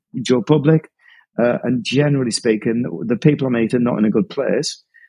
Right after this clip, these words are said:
Uh, so I do work with a small number of parents who've lost their children, and that must be excruciating. Uh, and it is for them. And my approach, I know that people might have a different approach, um, is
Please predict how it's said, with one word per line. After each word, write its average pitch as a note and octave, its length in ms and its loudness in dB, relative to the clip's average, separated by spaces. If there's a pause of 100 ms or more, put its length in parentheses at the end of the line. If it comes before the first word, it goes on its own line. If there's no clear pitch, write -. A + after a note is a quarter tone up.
(200)
Uh, A#2 280 4
so C3 200 2
I B2+ 40 4
do D#3 220 4
work C3+ 360 2
with A#2+ 300 0
a A#2 80 -2
small C3 300 2
number A#2 280 2
of G#2 100 -2
parents A#2+ 440 -2
who've A2 140 -2
lost A2+ 240 -4
their A2 100 -2
children, G2 520 -2 (100)
and A2+ 380 -2
that B2+ 220 -2
must A#2 200 -10
be A#2 80 -2
excruciating. G2+ 1040 -2 (500)
Uh, G#2+ 220 0
and C3+ 80 4
it C#3 220 4
is D3+ 160 2
for C3+ 120 -2
them. G#2+ 280 0
And A2+ 180 -2 (320)
my D3 240 4
approach, B2 500 2
I B2 100 -2
know C3 200 0
that A#2 160 -2
people A#2 240 -2
might A#2 140 -4
have A2 120 -6
a A2+ 40 -6
different A2 300 -4
approach, - 440 -4 (480)
um, A2 380 0
is A2+ 340 0